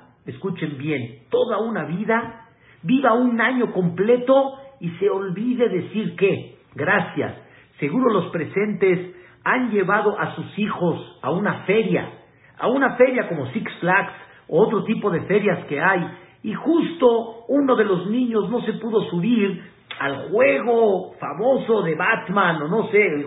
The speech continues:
juego X, el que sea. Al final, ¿cómo sale el niño? "Eh, no es justo, no se vale". Eh, por un centímetro, ya no me dejan subir, no está correcto, no está bien.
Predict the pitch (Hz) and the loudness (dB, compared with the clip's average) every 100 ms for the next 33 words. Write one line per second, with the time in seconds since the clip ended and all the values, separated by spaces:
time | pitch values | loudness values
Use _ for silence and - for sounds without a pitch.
0 | - 226 247 214 240 247 175 175 160 160 | 0 2 4 2 0 0 -4 -4 -4 -4
1 | - 233 269 - - - - _ _ - | 2 4 4 2 -4 -14 -20 _ _ -8
2 | 143 147 123 147 170 214 240 254 - - | -4 -4 -4 -2 0 0 0 -4 -12 -20
3 | _ - 202 175 180 175 160 143 147 131 | _ -2 0 0 -2 0 0 -2 -2 -4
4 | 98 87 _ _ _ - 170 208 220 196 | -6 -12 _ _ _ -6 -2 0 0 -2
5 | 170 - _ - 117 107 - 208 220 - | -6 -14 _ -14 -12 -10 -6 -2 -2 -2
6 | 220 214 196 170 - - 123 120 127 147 | 2 2 2 -2 -12 -12 -10 -6 -4 0
7 | 190 220 220 214 208 175 - - _ 147 | 2 2 4 4 4 0 -10 -18 _ 4
8 | 233 240 - - - 147 160 202 170 143 | 8 6 4 -8 -4 0 2 2 0 -2
9 | 135 233 262 262 247 247 240 220 - - | -2 -2 0 2 2 6 6 4 -2 -2
10 | 170 180 175 151 165 147 123 143 175 269 | 0 2 0 2 2 -2 -8 -8 -4 -2
11 | 269 110 - - 151 226 175 - 180 - | 0 -2 -6 -8 0 2 2 0 -2 -2
12 | 123 208 254 - 247 226 220 240 196 - | 0 4 2 4 4 4 6 4 4 2
13 | 147 170 254 262 202 | -2 2 2 2 0